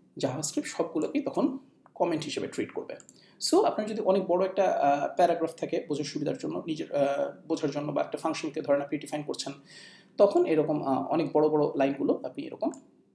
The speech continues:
মানে, মাল্টিপল লাইন কমেন্টগুলো আপনি এইভাবে স্ল্যাশ স্টার এবং স্টার স্ল্যাশ দিয়ে লিখে রাখতে পারেন কোডের মধ্যে। কমেন্ট লেখাটা খুব ভালো একটা প্র্যাকটিস। সবসময় কমেন্ট লিখে রাখবেন, তাহলে পরবর্তীতে আপনার নিজের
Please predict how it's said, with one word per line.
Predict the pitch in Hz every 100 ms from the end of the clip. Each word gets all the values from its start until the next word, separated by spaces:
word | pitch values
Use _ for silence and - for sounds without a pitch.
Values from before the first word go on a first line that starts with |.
| _ _ _ -
মানে, | 143
মাল্টিপল | 135 151 - 160
লাইন | 151 151
কমেন্টগুলো | 147 143 - 226
আপনি | 349 - -
এইভাবে | - 127 - - - _ -
স্ল্যাশ | - 139 135
স্টার | 165 -
এবং | 285 160
স্টার | - -
স্ল্যাশ | - - -
দিয়ে | - 349 - _ _ _ _ _ - -
লিখে | 120 -
রাখতে | - -
পারেন | - -
কোডের | - 82
মধ্যে। | 82 - - - _ _ _ _ _ _ - -
কমেন্ট | - 147 190 -
লেখাটা | - - - -
খুব | - - 131
ভালো | - 139
একটা | 139 151
প্র্যাকটিস। | - 127 - - - - _ -
সবসময় | - 151 - 269
কমেন্ট | - 165 180 185
লিখে | 180
রাখবেন, | 180 - 294
তাহলে | - 156
পরবর্তীতে | 147 156 - - -
আপনার | 196 - 247
নিজের | 170 185 - -